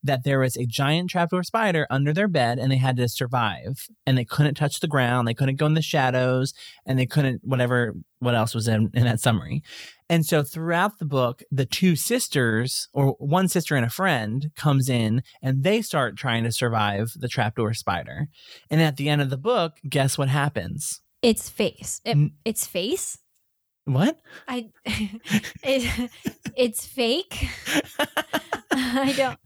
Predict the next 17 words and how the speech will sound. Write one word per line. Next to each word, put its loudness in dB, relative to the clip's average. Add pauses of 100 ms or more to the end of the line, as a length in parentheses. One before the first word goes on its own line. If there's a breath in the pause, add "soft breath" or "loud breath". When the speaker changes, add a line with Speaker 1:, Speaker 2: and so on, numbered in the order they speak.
(200 loud breath)
Speaker 1:
Well, 2
it 0
is. 0
It 0
is 2
fake. -2 (260 soft breath)
However, 0 (560)
the 2
boy 0 (580)
admits 0
he 0
loves 2 (100)
the 2
other 2
boy. -2 (2250)
Speaker 2:
Wait. -6
Speaker 1:
So 0